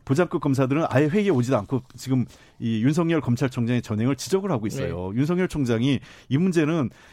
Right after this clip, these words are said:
Speaker 1: 어, 스스로 그 왜 이렇게 무리수를 두는지,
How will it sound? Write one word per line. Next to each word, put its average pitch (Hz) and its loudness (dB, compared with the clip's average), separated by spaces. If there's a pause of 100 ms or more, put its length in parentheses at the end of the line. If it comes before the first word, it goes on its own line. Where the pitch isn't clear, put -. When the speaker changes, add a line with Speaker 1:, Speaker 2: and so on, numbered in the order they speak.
(220)
Speaker 1:
어, 123 2
스스로 196 0
그 123 2
왜 160 4
이렇게 185 0
무리수를 139 0
두는지, 110 -2